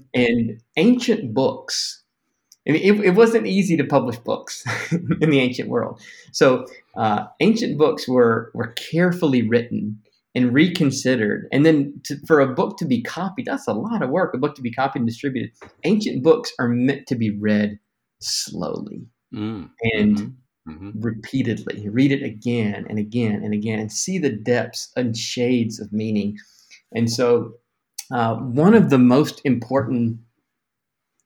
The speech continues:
Speaker 1: things I do in all my life is read the Bible in an unhurried,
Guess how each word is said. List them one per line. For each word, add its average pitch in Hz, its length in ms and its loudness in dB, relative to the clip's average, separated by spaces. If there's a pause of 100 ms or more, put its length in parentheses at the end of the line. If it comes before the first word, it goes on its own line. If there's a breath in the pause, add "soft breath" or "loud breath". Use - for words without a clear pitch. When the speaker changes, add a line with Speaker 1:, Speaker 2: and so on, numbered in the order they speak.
(480)
Speaker 1:
things 151 280 4
I 123 140 2
do 117 260 2
in 110 300 -2
all 123 200 2
my 127 180 4
life 98 640 -6 (720)
is 117 240 4
read 127 340 4
the 127 60 0
Bible 110 560 0
in 113 180 -2
an 104 480 -2 (160)
unhurried, 113 800 0